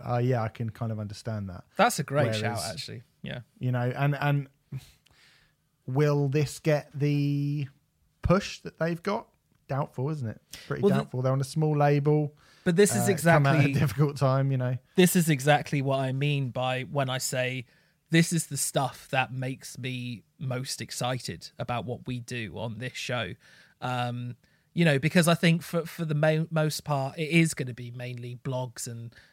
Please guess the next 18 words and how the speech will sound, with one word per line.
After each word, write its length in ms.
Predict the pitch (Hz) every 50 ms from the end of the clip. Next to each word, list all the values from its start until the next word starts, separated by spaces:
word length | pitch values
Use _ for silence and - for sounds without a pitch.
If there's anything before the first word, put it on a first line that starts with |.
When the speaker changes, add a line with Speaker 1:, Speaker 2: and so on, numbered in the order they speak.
| _ -
Speaker 2:
and, 320 | - 123 123 123 123 120 123
uh, 300 | 120 120 120 120 123 - -
people 280 | - 143 123 - 131
like 220 | 120 120 123 120 -
us 280 | 123 120 - - -
doing 240 | - 135 123 123 123
this 140 | 120 120 -
kind 240 | - - 123 120 117
of 60 | 113
thing. 320 | - - 123 117 113 113 113 _
But 240 | - 127 123 123 - _ _ _ _ _ _ _ _ _ _ _ _ _ _
it, 180 | - 196 - - -
it's 280 | - 160 - 156 -
vitally, 680 | 139 131 139 143 160 165 160 - - 139 139 135 131 120 - _ -
I 100 | 156 151
like, 260 | 156 151 147 139 - _ -
I, 140 | 160 170 180 185 175 - -
I, 160 | 180 196